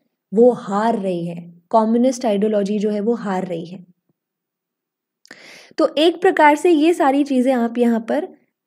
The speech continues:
होती हुई देखेंगे। ओके, so this is something which happened।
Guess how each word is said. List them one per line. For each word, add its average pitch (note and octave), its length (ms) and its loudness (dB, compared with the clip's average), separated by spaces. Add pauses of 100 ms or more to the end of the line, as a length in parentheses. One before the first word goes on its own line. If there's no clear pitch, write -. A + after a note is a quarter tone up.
(260)
होती B3+ 300 6
हुई C4+ 180 0
देखेंगे। F#3 580 -6 (580)
ओके, A3+ 320 -2 (380)
so C4 120 -2
this C#4 220 0
is F#4 220 0
something C4+ 340 -4
which A#3+ 220 -2
happened। F3 440 -12